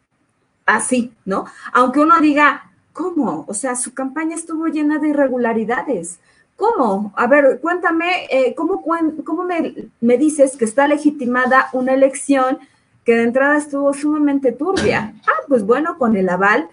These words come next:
de alguien que está al frente de uno de los poderes más importantes y que te dan legitimidad. Así de sencillo. Eh, ¿cómo legitimas un gobierno como el de Javier Duarte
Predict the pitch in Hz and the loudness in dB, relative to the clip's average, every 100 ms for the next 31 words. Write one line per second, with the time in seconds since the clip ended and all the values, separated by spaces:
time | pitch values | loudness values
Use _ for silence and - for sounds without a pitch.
0 | _ _ - 180 190 202 214 190 208 269 | _ _ -4 2 4 4 2 0 -2 -2
1 | 285 190 - 185 190 - _ - 190 - | -4 -6 0 0 0 -6 _ -4 -4 -2
2 | 247 320 392 - 311 208 196 214 233 233 | -2 0 -2 -4 -4 -2 -4 -2 -4 -4
3 | 214 196 - 180 175 175 - - 214 285 | -4 -4 -6 -6 -4 -6 -10 -10 -4 -2
4 | 359 294 277 277 269 247 240 262 277 285 | 0 -2 -2 -2 -4 -2 0 2 2 2
5 | - _ - 233 254 - 220 226 254 269 | -12 _ -14 -6 -4 -2 0 2 0 -2
6 | - 196 190 190 185 175 175 185 247 523 | -4 -2 -2 -6 -12 -12 -10 -8 -6 -8
7 | - _ _ 196 208 - 320 381 - 320 | -12 _ _ -8 -6 4 4 4 0 -2
8 | 320 392 262 170 - _ _ _ - 262 | 0 0 2 0 -2 _ _ _ -2 2
9 | 262 269 262 302 311 339 339 339 285 - | 4 4 2 0 0 2 0 -4 -6 -2
10 | 311 294 285 294 294 - 285 294 302 294 | 0 4 4 2 -2 -2 2 4 4 2
11 | 302 277 294 285 254 254 277 277 247 247 | 0 2 2 2 0 -2 -2 -2 0 0
12 | 240 247 262 - 220 202 208 208 202 226 | 0 0 0 -4 -6 -4 -6 -4 -2 -2
13 | 220 240 254 247 233 214 240 | 0 0 2 0 -2 -4 -4